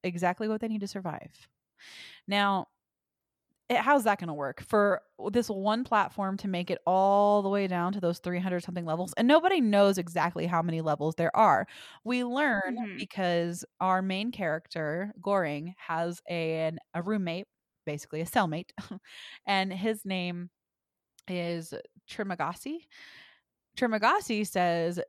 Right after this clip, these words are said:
Speaker 1: that he, at some point, was in, like, the one one thirties or one seventies or something like that. And he didn't hard-, didn't ever get any food.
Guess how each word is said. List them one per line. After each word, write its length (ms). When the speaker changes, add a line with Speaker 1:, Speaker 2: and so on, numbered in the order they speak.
Speaker 1:
that 440
he, 500
at 200
some 280
point, 420
was 400
in, 220
like, 180
the 120
one 720
one 320
thirties 540
or 80
one 220
seventies 600
or 60
something 340
like 220
that. 480
And 360
he 680
didn't 260
hard-, 320
didn't 280
ever 220
get 220
any 180
food. 360